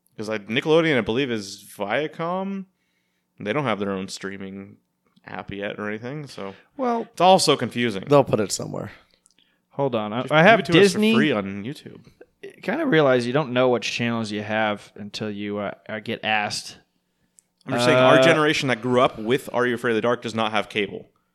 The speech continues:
Speaker 1: and they likely don't even have what the, the Hulu T V thing or anything like that.
Speaker 2: Shoot, I don't
Speaker 1: It's
Speaker 2: know
Speaker 1: gonna
Speaker 2: if
Speaker 1: be hard
Speaker 2: I
Speaker 1: for us
Speaker 2: have
Speaker 1: to
Speaker 2: it.
Speaker 1: watch.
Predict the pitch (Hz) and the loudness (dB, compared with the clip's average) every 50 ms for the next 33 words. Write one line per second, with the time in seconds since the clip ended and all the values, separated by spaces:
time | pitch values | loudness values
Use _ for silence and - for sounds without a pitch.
0 | _ _ _ _ _ _ - 107 107 107 104 113 113 113 110 117 107 110 110 110 | _ _ _ _ _ _ -12 -10 -8 -6 -2 -2 -2 -2 -2 -2 -2 0 -2 -2
1 | 110 104 101 104 104 101 101 95 101 101 - - _ _ _ _ - - - 95 | -4 -4 -4 -4 -4 -4 -4 -2 -4 -4 -6 -6 _ _ _ _ -20 -14 -12 -10
2 | 101 - 104 - 120 120 117 107 113 107 101 101 - - 110 107 104 117 123 120 | -8 -6 -6 -4 -4 -4 -2 -2 -2 -2 -4 -4 -6 -6 -6 -4 -2 -2 -2 -2
3 | 113 101 92 - 101 98 98 98 95 98 101 101 92 87 92 - 107 110 107 - | -2 -4 -2 -4 -4 -4 -4 -6 -6 -8 -8 -8 -10 -10 -8 -8 -8 -8 -8 -10
4 | - - - - - - - - - - - - - - - - - - - 208 | -12 -16 -20 -20 -20 -20 -20 -20 -20 -20 -20 -18 -18 -16 -14 -14 -12 -12 -12 -12
5 | 233 185 _ - - 107 107 131 190 254 233 - 101 104 104 104 110 143 - 110 | -12 -14 _ -16 -14 -12 -10 -10 -10 -10 -10 -8 -6 -6 -6 -4 -2 -2 -2 -2
6 | 110 120 120 101 - 87 90 104 135 160 - - - - - | -2 -2 -2 -2 -2 -4 -6 -6 -6 -6 -8 -10 -16 -18 -20